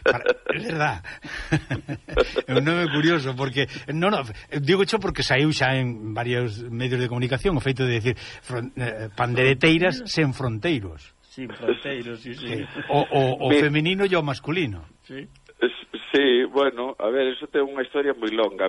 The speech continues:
Speaker 3: pero desde logo o nome,
Speaker 1: <laughs> Sí.
Speaker 3: eh,
Speaker 1: Curiosísimo.
Speaker 3: temos, temos premio para que nos diga ben, porque puxemos un nome tan complicado, tan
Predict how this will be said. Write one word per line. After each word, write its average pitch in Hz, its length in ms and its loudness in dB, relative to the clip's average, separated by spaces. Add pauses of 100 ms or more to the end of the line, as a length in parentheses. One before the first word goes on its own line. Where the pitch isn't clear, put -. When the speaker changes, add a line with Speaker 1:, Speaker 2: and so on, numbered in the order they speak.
Speaker 3:
pero 104 240 -2
desde 107 240 -2
logo 127 320 2
o 123 160 4
nome, 147 400 -6 (140)
Speaker 1:
<laughs> - 180 -20
Sí. 123 160 -10
Speaker 3:
eh, 104 1000 0
Speaker 1:
Curiosísimo. 104 380 -4
Speaker 3:
temos, 117 460 -2 (440)
temos 127 480 0 (520)
premio 151 520 2
para 117 280 4
que 120 80 -4
nos 110 160 -4
diga 135 200 4
ben, 110 240 2
porque 98 280 -10
puxemos 151 480 -4
un 120 80 -16
nome 107 280 -4
tan 180 280 0
complicado, 151 840 0
tan 135 200 0